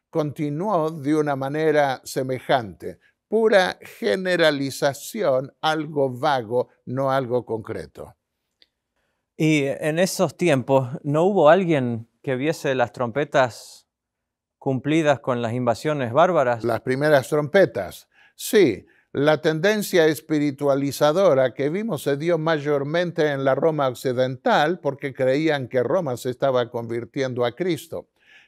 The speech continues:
Speaker 1: Pero en el mundo griego de la Roma oriental, hubo quienes vieron en las invasiones bárbaras el cumplimiento de la primera trompeta del Apocalipsis.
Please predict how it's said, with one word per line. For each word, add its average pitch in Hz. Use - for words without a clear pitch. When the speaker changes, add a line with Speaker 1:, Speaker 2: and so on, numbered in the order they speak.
Speaker 1:
Pero 156
en 156
el 156
mundo 226
griego 180
de 131
la 127
Roma 156
oriental, 131
hubo 220
quienes 165
vieron 190
en 147
las 143
invasiones 147
bárbaras 131
el 135
cumplimiento 147
de 135
la 131
primera 156
trompeta 139
del 123
Apocalipsis. 113